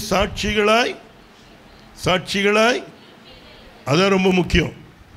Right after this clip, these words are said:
சாட்சி சொல்லுவீர்கள்னு இல்லை, சாட்சி சொல்றவங்க நிறைய பேர் இருக்கிறாங்க.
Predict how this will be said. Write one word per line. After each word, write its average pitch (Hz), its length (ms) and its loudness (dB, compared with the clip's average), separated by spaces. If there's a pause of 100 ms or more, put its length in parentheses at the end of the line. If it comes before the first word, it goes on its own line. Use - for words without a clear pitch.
(560)
சாட்சி 190 500 0
சொல்லுவீர்கள்னு 214 720 2
இல்லை, 196 200 2 (1200)
சாட்சி 208 540 -2
சொல்றவங்க 226 420 2
நிறைய 214 280 2
பேர் 202 220 2
இருக்கிறாங்க. 165 420 0